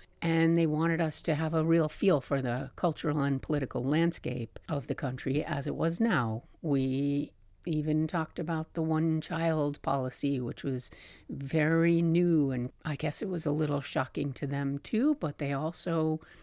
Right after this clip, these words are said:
upheld it with very much pride, you know, like, "This is going to fix one of the big problems in our country." It was incredible to hear, and we couldn't imagine the ramifications of it as we have seen them now.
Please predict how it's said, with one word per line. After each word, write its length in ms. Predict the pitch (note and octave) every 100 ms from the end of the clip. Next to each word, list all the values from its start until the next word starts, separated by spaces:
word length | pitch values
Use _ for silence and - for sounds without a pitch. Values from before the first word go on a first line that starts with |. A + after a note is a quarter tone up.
| - _ _ _ _ _ -
upheld 540 | D#3 - - F3 G3
it 200 | G3+ -
with 200 | F#3 F3+
very 760 | D3+ D3+ F3 F3+ F3+ F3+ F3 F3 -
much 360 | F3 E3+ - -
pride, 480 | - F3 C3+ A#2+ B2
you 60 | C3
know, 140 | C3
like, 280 | D#3+ C3 -
"This 180 | D#3+ -
is 140 | G3
going 300 | - F3 F3
to 100 | F3+
fix 520 | F3 - F3 - -
one 180 | - F3
of 140 | E3 -
the 80 |
big 240 | F3 E3 F3
problems 500 | F3+ E3 B2+ B2+ -
in 60 | C3
our 100 | A#2+
country." 480 | - - - D3 - - _ -
It 180 | C#3 C3+
was 380 | C#3 - - - - -
incredible 760 | D#3 D3 E3 D#3+ C#3+ D3 C#3
to 440 | - D3+ C#3 C3 B2+
hear, 720 | - A#3 G3 C3+ C3 C3 D#3 - - _ _ _ _ -
and 280 | D#3 C#3+
we 140 | C#3+ C#3+
couldn't 320 | - D#3+ D#3+
imagine 500 | D3 D3+ D#3+ D3+ C3
the 80 | C3+
ramifications 800 | C3+ B2+ - - D3+ - C3 B2+
of 120 | B2
it 180 | B2+ -
as 260 | - B2 -
we 160 | C3+
have 200 | B2 B2+
seen 320 | - - D3 B2+
them 180 | A#2+
now. 380 | C3 C#3+ C3 A#2+